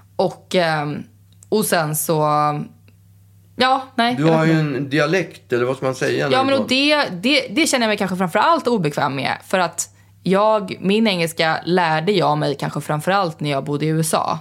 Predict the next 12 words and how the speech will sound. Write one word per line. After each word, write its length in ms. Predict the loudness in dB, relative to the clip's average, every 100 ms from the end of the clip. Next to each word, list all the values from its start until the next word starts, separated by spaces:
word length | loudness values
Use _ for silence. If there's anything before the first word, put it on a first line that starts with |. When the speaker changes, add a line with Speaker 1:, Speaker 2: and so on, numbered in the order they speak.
| -4
Speaker 2:
Ja. 360 | 0 0 0 -2
Speaker 1:
Och 120 | 0
det 200 | 2 2
är 80 | 2
ju 260 | 2 0 -2
den 200 | -2 0
dialekten 460 | -2 -4 -6 -6
som 140 | -2 0
jag 260 | 0 -2
tycker 240 | -6 -4 -2
är, 200 | -2 -6 -6
eh, 400 | -4 -2 -2